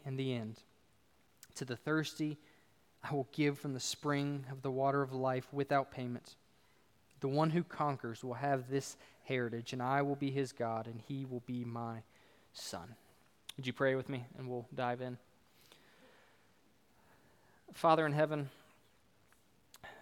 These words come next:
we give you praise for the opportunity to worship you. I thank you for the words and the truth that was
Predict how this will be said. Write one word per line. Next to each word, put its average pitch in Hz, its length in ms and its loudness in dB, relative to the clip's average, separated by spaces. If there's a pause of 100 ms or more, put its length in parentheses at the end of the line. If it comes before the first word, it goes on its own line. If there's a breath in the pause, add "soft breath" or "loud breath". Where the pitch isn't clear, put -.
(300 loud breath)
we 139 120 -2
give 135 240 0
you 143 120 2
praise 127 360 0
for - 120 -12
the 123 100 -2
opportunity 123 480 -2
to - 140 -14
worship 120 420 -4
you. 120 140 -2
I 120 40 -2
thank 131 320 -8
you 131 80 -4
for 127 120 -12
the 120 100 -6
words 123 500 -2
and 117 80 -6
the 120 60 -6
truth 131 420 -6
that 117 140 -4
was 117 260 -10